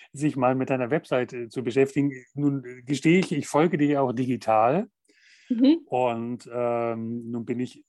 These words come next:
Speaker 1: ja auch ein bisschen älter als du und bin vielleicht nicht ganz so sehr mit den sozialen Medien vertraut.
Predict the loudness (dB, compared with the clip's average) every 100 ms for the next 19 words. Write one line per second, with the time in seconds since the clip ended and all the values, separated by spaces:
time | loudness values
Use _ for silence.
0 | _ -6 -4 -6 -8 -6 -6 -2 0 2
1 | 0 -2 -2 -2 -2 -2 -4 -4 -6 -6
2 | -4 -4 -4 -6 -4 -4 0 0 0 0
3 | -2 -4 0 0 0 -2 -2 -2 -2 -4
4 | -2 2 4 4